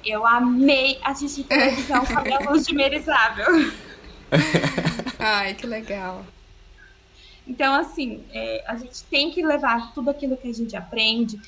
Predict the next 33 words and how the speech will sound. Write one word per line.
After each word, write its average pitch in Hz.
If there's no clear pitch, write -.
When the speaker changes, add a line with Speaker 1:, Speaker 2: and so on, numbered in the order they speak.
Speaker 1:
novas 262
tecnologias, 220
mas 233
a 240
gente 233
não 247
pode 233
esquecer -
o 220
cliente, 180
né? 180
Ele 226
sempre 269
em 262
primeiro 240
lugar. 208
A -
gente 208
tem 220
que -
parar 226
de -
querer 214
projetar 226
o 214
que 226
a 220
gente 208
quer. -
Não 208
tem, 240
não 233
tem. 180